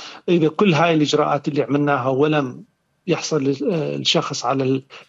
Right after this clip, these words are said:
الفائدة المرجوة، يتم حالات، آه، آه، قليلة جدًا إنه إجراء عمل جراحي. إجراء العمل الجراحي هو مثلًا تحويل مجرى البول أو،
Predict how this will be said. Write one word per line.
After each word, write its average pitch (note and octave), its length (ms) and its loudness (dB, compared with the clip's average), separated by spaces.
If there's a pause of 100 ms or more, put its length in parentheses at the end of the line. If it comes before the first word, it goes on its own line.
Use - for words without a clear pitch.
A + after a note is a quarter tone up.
الفائدة D3 480 0
المرجوة، C#3 640 2 (420)
يتم F3 460 0 (240)
حالات، D3 520 0
آه، C3+ 340 -2 (200)
آه، C3+ 260 -8 (380)
قليلة C#3+ 400 2
جدًا C#3 540 -4 (420)
إنه D3+ 340 4 (260)
إجراء D3 400 0
عمل C#3+ 220 0
جراحي. C3 420 -2
إجراء D#3 260 0
العمل D3+ 280 0
الجراحي C#3+ 680 0
هو C#3 300 2
مثلًا C3+ 460 -6 (400)
تحويل D3 380 2
مجرى C3+ 280 0
البول C3+ 420 2
أو، C3 320 -4